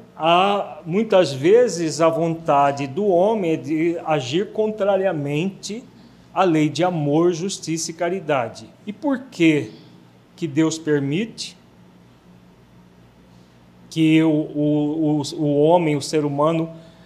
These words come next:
possa contrariar, contrariar a lei de amor, justiça e caridade? Por causa da lei da liberdade e sabendo que mais? Não apenas da lei de liberdade,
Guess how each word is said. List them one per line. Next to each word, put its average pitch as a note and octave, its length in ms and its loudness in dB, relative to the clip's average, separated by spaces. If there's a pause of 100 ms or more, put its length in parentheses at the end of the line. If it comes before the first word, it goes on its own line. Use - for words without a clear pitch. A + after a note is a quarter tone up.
(180)
possa F3+ 360 6
contrariar, C#3+ 720 -2
contrariar C#3+ 680 -2
a C#3+ 40 0
lei C#3 180 -2
de C3 140 -4
amor, C#3 300 -4
justiça C3+ 400 -12
e - 20 -20
caridade? C#3+ 720 -8 (1600)
Por D3 160 -4 (260)
causa D#3 420 6
da D3+ 140 4
lei C#3+ 260 2
da C#3 140 -2
liberdade D#3 1040 0
e G3 100 -4
sabendo F3 800 -4 (180)
que F3+ 120 -4
mais? D3+ 760 0
Não E3+ 240 0
apenas G#3 400 -2
da G#3+ 80 -2
lei G3+ 180 -2
de F#3 100 -10
liberdade, E3+ 800 -4